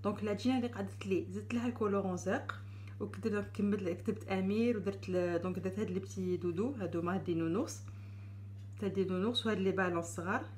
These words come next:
هاد ال-، هاد ال-، لي بالون هنايا، فوالا. دونك هنا باش تحكموا ال-، ال-، البدو تاعكم، باش تحكموه في ال-، الكيكه،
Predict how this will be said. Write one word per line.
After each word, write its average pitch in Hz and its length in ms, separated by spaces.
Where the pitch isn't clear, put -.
هاد 175 100
ال-، 165 500
هاد 170 100
ال-، 165 800
لي 160 80
بالون 165 280
هنايا، 160 380
فوالا. 175 380
دونك 220 160
هنا 277 160
باش 254 200
تحكموا - 400
ال-، 214 140
ال-، 190 920
البدو 196 180
تاعكم، 196 320
باش - 160
تحكموه - 340
في - 120
ال-، 175 640
الكيكه، 220 420